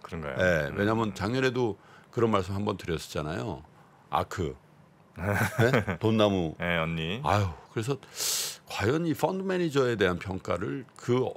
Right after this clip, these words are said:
Speaker 2: 그 돈나무 언니라는 그분,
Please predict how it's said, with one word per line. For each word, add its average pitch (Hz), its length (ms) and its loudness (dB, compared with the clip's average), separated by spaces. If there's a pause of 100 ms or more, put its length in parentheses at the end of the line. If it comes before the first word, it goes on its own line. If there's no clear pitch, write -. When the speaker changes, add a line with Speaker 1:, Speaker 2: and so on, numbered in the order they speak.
(240)
Speaker 2:
그 107 400 2 (240)
돈나무 117 480 4
언니라는 90 520 2
그분, 98 560 0